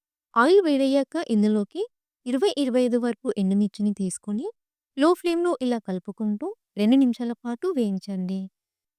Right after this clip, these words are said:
ఈ కారపొడికొచ్చే స్పైసీగానే ఉంటుందండి. కారం కాస్త తక్కువ తినే వాళ్ళైతే ఐదారు ఎండుమిర్చిని తగ్గించి తీసుకోవచ్చు. ఇలా వేయించుకున్న ఎండుమిర్చిని కూడా ప్లేట్లోకి తీసుకొని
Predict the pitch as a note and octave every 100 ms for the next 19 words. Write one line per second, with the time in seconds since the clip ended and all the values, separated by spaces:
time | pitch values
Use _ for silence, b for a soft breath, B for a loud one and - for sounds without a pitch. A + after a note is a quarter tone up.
0 | _ _ - B3 A3+ G3+ A#3 D4+ - D#4+
1 | D#4 D4+ - F#3+ - A3+ A3+ A3+ A#3+ G3
2 | F3+ F#3+ F#3+ F3+ A3+ G4 _ _ _ -
3 | B3+ D4+ F#4 F4 - D#4+ A3+ - A3+ A3+
4 | G#3+ G#3+ G#3 G#3 G3+ - E4+ B4 _ _
5 | _ B3 C4 D#4 D#4 A#3 G#3 A3 A3 -
6 | A3+ F#4 A3 D#3 F#3+ G3+ D4+ B3 G3+ -
7 | F#3+ F3+ _ - F#3+ - _ _ _ _
8 | _ C4+ D4 G4+ F4 D#4+ D4 - D4+ -
9 | G3+ G#3 G#3+ - A3+ - A3 C#4+ G4+ G3+
10 | F#3 G3+ G3+ G#3+ G3 F3+ - G3+ C4